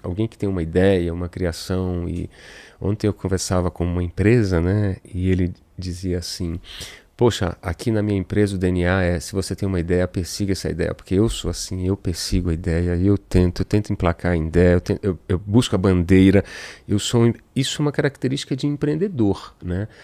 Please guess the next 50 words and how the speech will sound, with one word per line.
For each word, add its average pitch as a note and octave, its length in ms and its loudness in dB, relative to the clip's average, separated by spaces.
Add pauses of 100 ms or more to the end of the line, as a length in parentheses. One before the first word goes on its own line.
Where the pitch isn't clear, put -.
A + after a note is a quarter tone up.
(260)
E A2+ 60 4
ele B2 100 2
gostaria C3+ 480 2
que - 80 -16
todo A3 240 0
mundo A2+ 320 0
dentro F#2 260 -4
da F2+ 80 -6
empresa G2 720 0 (400)
fosse - 440 -2
empreendedor, F#2+ 840 -2
né? G2 240 -10 (100)
Ele G2 160 -8
usou F#2 160 -4
até G2 180 -4
um G2 120 -4
termo: F2 320 -6
fosse - 240 -6
empresário, F2+ 540 0
eu - 20 -2
disse, F2+ 160 -6
"Não, G2 120 -2
vamos A2+ 200 -4
trocar G#2+ 260 -4
o G2 160 0
termo F#2+ 320 -6
de G2+ 80 -12
empresário G2+ 380 2
pra A2 100 2
empreendedor." G#2+ 580 4 (360)
Ou B2 80 -2
seja, G2+ 260 0
todo D3 240 4
mundo C3+ 220 2
pensasse G2+ 500 2
dessa F2 220 -6
forma, E2+ 300 -4
"Eu E2+ 40 -4
tenho F#2+ 160 -4
uma F#2 120 0
ideia, G#2 440 0 (340)
eu F#2+ 80 -6
quero F#2 220 0
empreender, F2+ 440 -2
eu G2 120 0
quero F2 220 -6
crescer, - 400 -8
eu F#2+ 60 -4
quero - 200 -8
tal." - 180 -12